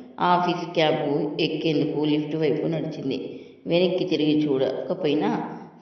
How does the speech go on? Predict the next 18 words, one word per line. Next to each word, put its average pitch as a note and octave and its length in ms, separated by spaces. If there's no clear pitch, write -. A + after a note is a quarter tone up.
తనకి D#3 560
తెలుసు - 580
సురేంద్ర D#3 440
తన D3 280
వైపే C#3+ 300
చూస్తున్నాడని. B2 840
సురేంద్ర F#3+ 380
న్యూస్ D#3 540
పేపర్ D3+ 340
సీనియర్ D#3 580
పొజిషన్లో C3+ 560
ఉన్నాడు. A2+ 360
సిటీ F3+ 240
ఎడిషన్కి D3+ 1000
ఎడిటర్, D#3+ 520
డెస్క్ D#3+ 520
ఛార్జ్ - 600
కావడంతో D3+ 840